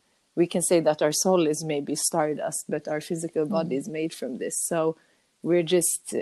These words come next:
Speaker 1: vibing and flowing together all the time. So there is a misconception and separation. When separation exists, there will be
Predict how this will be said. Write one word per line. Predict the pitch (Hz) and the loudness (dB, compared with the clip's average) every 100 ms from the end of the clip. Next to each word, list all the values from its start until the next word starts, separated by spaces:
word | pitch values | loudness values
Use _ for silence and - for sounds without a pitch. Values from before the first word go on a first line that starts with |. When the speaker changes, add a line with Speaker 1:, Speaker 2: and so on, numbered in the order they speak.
| - _ _ _ 151 | -8 _ _ _ -8
Speaker 1:
vibing | 156 175 165 160 151 147 147 | 0 4 4 2 2 2 0
and | 147 | -4
flowing | - 185 165 143 160 | -2 2 4 2 -2
together | - 165 170 156 139 156 151 _ _ - | -4 2 2 2 -2 -2 -8 _ _ 2
all | 170 160 | 4 4
the | 160 | -2
time. | - 175 147 | 0 0 0
So | - 185 170 - _ _ _ | 2 4 2 -2 _ _ _
there | 165 185 | 4 6
is | 190 185 | 6 4
a | |
misconception | 170 190 - - 180 - 202 - - 160 | 2 0 -2 -4 -4 0 0 0 -2 -2
and | 147 160 | -2 -6
separation. | - 160 185 175 202 180 151 156 | -6 -2 0 4 4 2 -2 -2
When | 165 | -4
separation | 165 165 175 180 175 - 160 156 | -2 -2 2 2 2 -2 -2 -2
exists, | 156 156 165 196 - - - - _ _ _ - | -2 0 0 0 0 -6 -10 -12 _ _ _ -2
there | 175 175 | 4 4
will | 170 170 | 4 0
be | 156 196 180 160 | 0 4 6 4